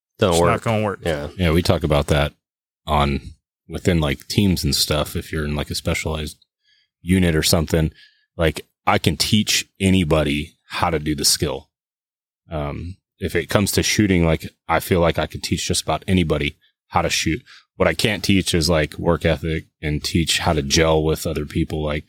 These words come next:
Speaker 3: you know, personality clashes are a real thing. And if you have that,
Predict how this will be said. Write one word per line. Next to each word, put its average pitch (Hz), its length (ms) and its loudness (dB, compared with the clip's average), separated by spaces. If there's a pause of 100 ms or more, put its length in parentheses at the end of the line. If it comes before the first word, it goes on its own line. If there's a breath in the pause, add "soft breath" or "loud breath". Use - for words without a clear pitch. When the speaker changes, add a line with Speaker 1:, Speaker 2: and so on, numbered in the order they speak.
(400 soft breath)
Speaker 3:
you 80 80 -4
know, 78 120 0
personality 87 560 2
clashes 80 420 0
are 80 100 2
a 78 40 0
real 78 180 2
thing. 87 340 2
And 78 120 2
if - 160 -6
you 82 120 -2
have 92 380 0
that, 76 300 0